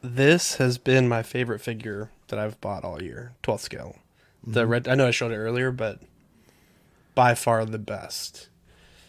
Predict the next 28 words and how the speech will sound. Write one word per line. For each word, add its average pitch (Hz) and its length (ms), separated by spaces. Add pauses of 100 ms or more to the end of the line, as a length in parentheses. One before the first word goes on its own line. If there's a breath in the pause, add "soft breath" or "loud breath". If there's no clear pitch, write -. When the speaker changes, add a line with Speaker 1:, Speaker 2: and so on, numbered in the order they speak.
(240 soft breath)
Speaker 1:
This 190 140
Speaker 2:
If - 60
you - 100
had 147 80
to 135 80
Speaker 1:
one's 160 100
Speaker 2:
pick 151 200
a, 135 360
uh, 104 100
two 143 240
and 110 160
three, 123 340
what 110 220
would 104 140
Speaker 1:
a - 60
Speaker 2:
they 101 40
be? 101 60
Speaker 1:
close 151 220
second, 139 580
the, 120 260
uh, 117 40
Speaker 2:
Uh-huh. 113 280
Speaker 1:
cel-shaded, 127 800
um, 113 500
Spider-Man. 151 560 (1300)
And 127 240
then 120 220
three 185 680